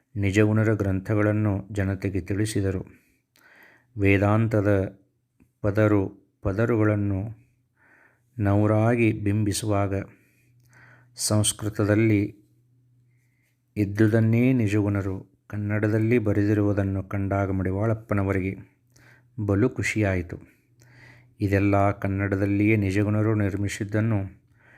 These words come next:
ನಾನು ಮೊದಲೇ ತಿಳಿದಿದ್ದರೆ ನಾನು ಕಾಶಿಗೆ ಹೋಗುತ್ತಿರಲಿಲ್ಲ. ಭಲೆ ನಿಜಗುಣಿ,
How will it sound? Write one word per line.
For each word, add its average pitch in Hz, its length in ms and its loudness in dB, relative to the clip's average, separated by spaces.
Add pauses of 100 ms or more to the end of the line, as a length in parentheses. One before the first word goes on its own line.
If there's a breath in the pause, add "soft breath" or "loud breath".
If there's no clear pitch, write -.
(280 soft breath)
ನಾನು 95 300 0
ಮೊದಲೇ 95 440 2
ತಿಳಿದಿದ್ದರೆ 101 840 -2
ನಾನು 95 280 -4
ಕಾಶಿಗೆ 95 540 -4
ಹೋಗುತ್ತಿರಲಿಲ್ಲ. 92 840 -6 (960 soft breath)
ಭಲೆ 101 260 4
ನಿಜಗುಣಿ, 95 500 0